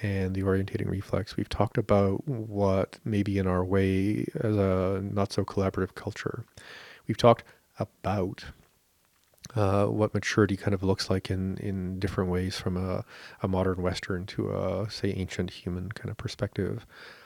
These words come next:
And that's all just about how it is that we can see ourselves in the world. So we can get comfortable with, like, if I'm not even sure who is asking, who is the one who's meditating,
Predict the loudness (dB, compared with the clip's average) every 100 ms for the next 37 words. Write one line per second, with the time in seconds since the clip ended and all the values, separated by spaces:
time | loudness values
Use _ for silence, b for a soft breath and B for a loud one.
0 | B B B 2 4 8 10 10 8 0
1 | -4 4 6 6 4 2 4 4 2 0
2 | 0 -2 -2 2 4 2 -2 -4 -4 -4
3 | -6 -4 -6 -4 -4 -4 -6 -12 _ _
4 | _ _ _ _ b b _ -2 -2 0
5 | 0 2 2 2 -2 0 2 2 2 0
6 | -6 -4 -2 -2 -4 B B B B B
7 | 2 6 8 10 10 6 4 4 6 4
8 | 4 6 6 6 2 0 -2 0 2 2
9 | 2 2 2 2 4 2 0 0 0 0
10 | -2 -2 -2 0 0 -4